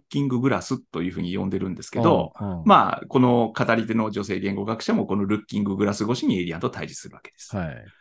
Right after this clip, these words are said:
Speaker 1: で、このエイリアンは割と伝統的なエイリアンの形をしてるんです。
Speaker 2: 見た目、あの、いや、いいよね。
Speaker 1: <laughs> そう。
Speaker 2: うん。あの、
Speaker 1: あの、
Speaker 2: ちょっとタコみたいな感じやね。
Speaker 1: まあ、タコだかイカみたいに長い足が七本ついてて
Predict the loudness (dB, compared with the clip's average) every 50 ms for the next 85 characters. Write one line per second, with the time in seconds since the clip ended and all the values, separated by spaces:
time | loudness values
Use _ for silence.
0 | _ _ _ _ _ _ _ 2 4 4 6 4 4 4 4 2 4 4 4 4
1 | 4 4 4 2 2 2 4 4 4 4 2 -2 -6 _ 2 2 2 4 4 4
2 | 4 4 2 -2 _ -2 4 6 6 6 6 6 4 4 4 4 4 4 4 4
3 | 4 2 0 0 0 -2 -4 -8 -10 -6 0 2 4 6 8 8 8 8 6 6
4 | 6 6 6 6 6 6 6 6 6 6 6 4 4 2 0 -4 -10 -16 -10 _
5 | 6 6 8 8 6 4 4 4 4 6 8 8 8 8 6 4 -2 -4 -8 _
6 | -20 -20 -20 _ _ _ _ 0 2 4 4 4 2 0 -2 -4 -6 -12 _ _
7 | _ _ -4 -2 0 0 2 2 4 4 4 4 4 4 0 0 -2 _ _ _
8 | -10 -10 -4 -2 0 0 0 -2 -2 -4 -6 -6 -6 -8 -8 -8 -8 -8 -8 -8
9 | -2 2 4 4 4 6 6 6 6 6 6 6 4 4 4 2 2 2 2 2
10 | 2 2 2 2 2 2 0 -4 -8 -12 -10 -4 -2 0 2 2 2 2 2 0
11 | -2 -4 -6 -8 -6 -4 -2 -2 -2 -2 -4 -6 -12 -14 -14 -16 -16 -16 -14 -16
12 | -14 -14 -14 -14 -14 -16 -20